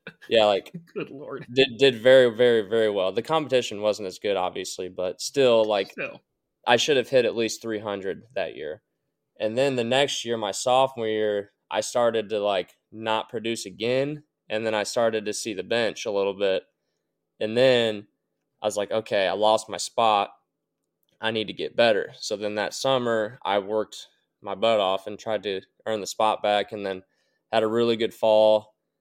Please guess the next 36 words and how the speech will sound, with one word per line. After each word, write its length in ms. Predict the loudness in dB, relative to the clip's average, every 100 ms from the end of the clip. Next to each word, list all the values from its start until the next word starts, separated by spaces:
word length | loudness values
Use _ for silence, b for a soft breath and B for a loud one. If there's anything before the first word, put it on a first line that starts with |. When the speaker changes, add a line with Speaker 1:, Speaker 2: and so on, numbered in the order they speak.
| _ _ _ _ -8
Speaker 1:
like, 200 | -4 2
led 200 | 0 0
the 80 |
team 320 | -8 -6 -4 -4
in 260 | -6 -12 -6
home 240 | -4 -2
runs 340 | -2 -2 -4
and 80 | -6
R 140 | -4 -2
B 120 | 0
Is 380 | 0 0 -2 -6
and 260 | -10 -12 _ _
all 160 | -2 0
that 240 | 0 -2
stuff. 420 | -4 -2 -2 -2
And, 220 | -8 -16 -20 _ _ _ _ _ 0
uh, 320 | 4 4 2 -2
come 320 | -4 -2 0
day 180 | 2 2
one 580 | 2 2 2 0 -4 -10 _ _
for 420 | -2 0 2 0
my 160 | -4 -6
junior 280 | -4 -2 -2
year, 440 | -2 0 0 -2
I 160 | 0 2
didn't, 240 | 2 -4 -8 -6
I 120 | -2 -2
still 300 | -2 -2 -2
didn't 200 | -4 -10
get 120 | -10
to 60 |
start. 340 | -4 0 0 0
And 80 | -6
it 60 |
was 180 | -10 -12
like, 320 | -12 -16 _